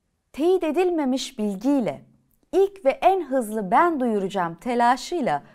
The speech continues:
paylaşılan şeyler bütün dünyanın, kamuoyunun hayatına ağır bedeller de ödetti. Ee, ve güvenilmezliği ortaya çıktı. Bugün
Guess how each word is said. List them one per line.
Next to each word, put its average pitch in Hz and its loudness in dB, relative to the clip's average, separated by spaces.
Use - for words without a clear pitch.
paylaşılan 311 0
şeyler 247 -6
bütün 302 -8
dünyanın, 202 2
kamuoyunun 185 0
hayatına 247 -2
ağır 359 0
bedeller 339 -4
de 180 -4
ödetti. 151 -12
Ee, 185 -2
ve 339 -2
güvenilmezliği 320 0
ortaya 247 -2
çıktı. - -10
Bugün 311 -6